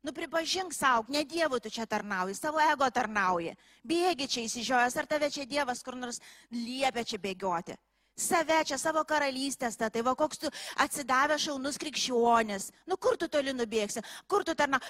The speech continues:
be-, beveik per visus tarnavimus, nes matai, čia nėra kam tarnauti, tai čia reikia man vis-, visus tarnavimus tarnauti.“ <laughs> Yra kam tarnauti, patikėk, Dievas savo bažnyčią pasirūpins.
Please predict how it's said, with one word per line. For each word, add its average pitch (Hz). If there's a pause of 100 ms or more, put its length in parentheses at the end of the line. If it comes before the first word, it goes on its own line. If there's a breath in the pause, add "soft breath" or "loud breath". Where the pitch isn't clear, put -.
(100)
be-, 330
beveik 381
per 370
visus 349
tarnavimus, 294 (160 loud breath)
nes 339
matai, 330
čia 381
nėra 320
kam 320
tarnauti, 311
tai 320
čia 330
reikia 320
man 311
vis-, 277
visus 294
tarnavimus 285
tarnauti.“ - (480 loud breath)
<laughs> -
Yra 381
kam 285
tarnauti, 269
patikėk, 349 (160 loud breath)
Dievas 330
savo 330
bažnyčią 320
pasirūpins. 277